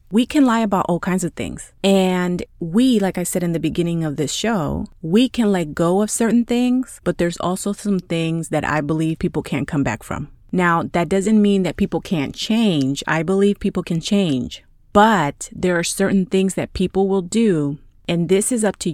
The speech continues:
you. You decide this for your life. We've talked about boundaries on this show. If someone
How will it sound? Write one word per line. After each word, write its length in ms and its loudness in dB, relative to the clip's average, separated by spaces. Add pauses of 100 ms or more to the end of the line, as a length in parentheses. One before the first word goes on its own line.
you. 220 2
You 340 2
decide 460 -2
this 160 -4
for 140 -4
your 160 -2
life. 440 -4
We've 200 0
talked 280 -6
about 280 -2
boundaries 500 0
on 140 -2
this 160 -2
show. 420 -6
If 120 -2
someone 800 2